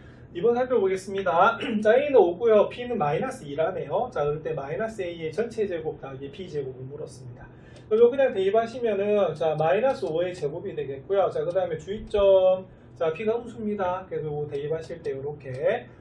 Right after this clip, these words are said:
어, 괄호를 해가지고 대입을 해주셔야 되는 그런 부분이 있어요. 자, 그러면 마이너스 오가 두 번 곱해져 있네요. 그럼 플러스죠? 그럼 오의 제곱 얼마다?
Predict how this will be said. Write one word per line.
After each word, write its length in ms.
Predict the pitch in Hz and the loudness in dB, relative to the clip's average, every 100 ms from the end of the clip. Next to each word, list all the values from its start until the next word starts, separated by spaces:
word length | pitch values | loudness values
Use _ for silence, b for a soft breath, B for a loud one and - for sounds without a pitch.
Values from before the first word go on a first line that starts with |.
| - 143 | -20 -14
어, 600 | 135 139 139 135 131 - | -8 -6 -6 -10 -14 -10
괄호를 460 | 160 175 190 170 151 | -4 -2 -2 -6 -6
해가지고 500 | 156 156 143 143 - | -6 -6 -6 -6 -6
대입을 380 | - 139 139 143 | -8 -14 -10 -10
해주셔야 320 | 127 - 131 | -10 -12 -14
되는 180 | 127 123 | -12 -14
그런 220 | - 135 | -12 -12
부분이 300 | - 151 131 | -12 -14 -14
있어요. 360 | 117 - - - | -16 -18 -20 -6
자, 120 | 180 | -2
그러면 200 | 180 175 | 0 2
마이너스 460 | 151 180 262 269 214 | 2 4 2 2 0
오가 260 | 190 185 | 0 0
두 120 | 156 | -2
번 180 | 147 170 | -6 -6
곱해져 380 | 196 - 185 147 | -6 -10 -10 -8
있네요. 220 | 131 131 | -8 -10
그럼 160 | 123 135 | -12 -16
플러스죠? 640 | - 262 247 170 - 196 196 | -14 -12 -12 -12 -2 -2 -2
그럼 160 | 143 | -8
오의 280 | 131 143 180 | -6 -4 -4
제곱 260 | 156 147 131 | -4 -6 -6
얼마다? 640 | 123 - - 180 190 190 | -10 -12 -4 0 0 0